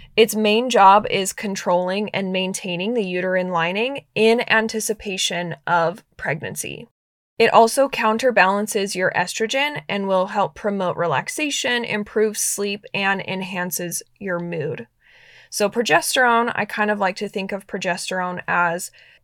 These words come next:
it's sitting there just kind of waiting, like, "Okay, are we pregnant or are we not pregnant? Are we pregnant or are we not pregnant?"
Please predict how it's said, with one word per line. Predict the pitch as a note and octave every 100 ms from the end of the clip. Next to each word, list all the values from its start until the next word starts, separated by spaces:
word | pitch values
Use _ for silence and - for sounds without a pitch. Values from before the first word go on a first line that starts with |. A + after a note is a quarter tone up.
| -
it's | G3 -
sitting | - C4+ B3 A#3
there | G#3+ G#3 G3
just | G3 -
kind | A3+ G3+
of | G3
waiting, | G#3 G3+ G3 F#3+
like, | F#3 F3 - G#3
"Okay, | - A3 G3 -
are | G3+
we | G3
pregnant | G#3 G#3 G#3+ A#3 -
or | G#3
are | G3
we | G3
not | G3 F3
pregnant? | - F#3 F3+ -
Are | F#3+
we | F#3
pregnant | - G3+ A3+ A#3+
or | G#3+
are | F#3+
we | F#3+
not | F#3 E3+
pregnant?" | - F3 - -